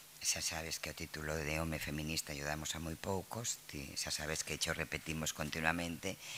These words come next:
pero para que sigas con este compromiso e impulso, eh,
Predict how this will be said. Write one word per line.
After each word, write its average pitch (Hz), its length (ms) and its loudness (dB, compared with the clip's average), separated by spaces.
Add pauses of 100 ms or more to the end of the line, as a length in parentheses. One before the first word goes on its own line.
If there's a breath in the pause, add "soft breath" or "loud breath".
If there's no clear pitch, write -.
(160 loud breath)
pero 76 240 -4
para - 240 -8
que - 80 0
sigas 78 400 0
con 80 160 -2
este 80 300 0
compromiso 82 800 2
e 76 80 4
impulso, 87 600 2 (520 loud breath)
eh, 78 240 -2